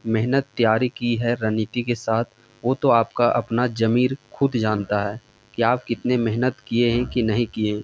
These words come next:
आप लोग का मेहनत हमेशा आप लोग के साथ हमेशा बना रहेगा और इस एग्जाम में भी आप लोग का बना ही रहेगा। जिस प्रकार आप इस एग्जाम के लिए डेडिकेटेड वे में तैयारी किए हैं, उसका फल आप लोग को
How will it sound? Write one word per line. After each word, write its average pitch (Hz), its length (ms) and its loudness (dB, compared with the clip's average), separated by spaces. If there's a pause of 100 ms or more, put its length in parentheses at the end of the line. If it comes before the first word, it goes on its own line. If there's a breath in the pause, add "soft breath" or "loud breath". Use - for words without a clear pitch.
(440 soft breath)
आप 110 180 -2
लोग 123 180 0
का 135 120 2
मेहनत 120 400 0 (1800)
हमेशा 117 380 0
आप 113 260 -2
लोग 117 180 0
के 117 100 -2
साथ 113 220 -2 (120)
हमेशा 110 320 -2
बना 110 280 0
रहेगा 113 280 0
और 117 240 0
इस - 320 -6
एग्जाम 113 340 0
में 117 140 -2
भी 120 140 0
आप 107 280 -6
लोग 113 140 0
का 131 180 -2 (460 soft breath)
बना 110 240 0
ही 113 160 0
रहेगा। 104 340 -2 (160)
जिस 147 180 -8
प्रकार 123 360 0
आप 117 260 0
इस 120 180 -4
एग्जाम 117 360 0
के 117 140 -4
लिए 113 180 -2
डेडिकेटेड 113 600 -6
वे 117 120 -4
में 117 160 -4
तैयारी 113 460 0
किए 113 200 -2
हैं, 135 140 -4 (400 soft breath)
उसका 143 300 0
फल 135 440 2
आप 117 220 -2
लोग 120 220 0
को 123 300 -2